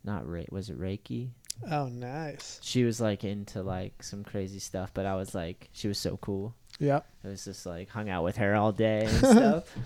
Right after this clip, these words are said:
Speaker 1: Bought some doll. <laughs> Like,
Speaker 2: Holy shit.
Speaker 1: it was crazy. I don't know if they're fucking with me, but I was literally like, "Uh, I'm gonna pick a good one," and I didn't realize they had, uh, the signs on 'em.
Speaker 2: Mm-hmm.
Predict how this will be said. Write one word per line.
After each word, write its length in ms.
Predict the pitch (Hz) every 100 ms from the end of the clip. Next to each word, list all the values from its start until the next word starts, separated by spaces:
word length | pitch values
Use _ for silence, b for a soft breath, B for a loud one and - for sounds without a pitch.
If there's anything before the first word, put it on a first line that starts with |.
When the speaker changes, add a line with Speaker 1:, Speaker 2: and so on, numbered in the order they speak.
| -
Speaker 1:
Bought 240 | - 113 -
some 200 | 123 117
doll. 600 | 127 117 117 123 131 156 185
<laughs> 60 |
Like, 140 | 185 196
Speaker 2:
Holy 720 | 220 220 233 214 196 180 175
shit. 480 | 170 - 185 180 -
Speaker 1:
it 60 | 147
was 180 | 156
crazy. 340 | - 175 165 160
I 120 | 139
don't 100 | 160
know 60 | 156
if 80 |
they're 120 | 143 131
fucking 320 | 139 131 147
with 120 | 147
me, 140 | 156
but 300 | 151 131 120 -
I 100 | 117
was 180 | 123 120
literally 320 | 123 120 117
like, 400 | 113 107 104 - -
"Uh, 40 | 131 123 120
I'm 60 | 117
gonna 160 | 147 135
pick 320 | 170 147 -
a 80 | 147
good 240 | 160 147
one," 180 | 117 107
and 100 | 104
I 60 |
didn't 280 | 107 120 120
realize 500 | 113 107 107 117 120
they 260 | - 107 107
had, 320 | 113 110 107
uh, 440 | - 98 101 95
the 120 | 92 101
signs 500 | - 95 95 104 127
on 180 | 123 135
'em. 140 | 151 156 b b b
Speaker 2:
Mm-hmm. 360 | 156 135 139 143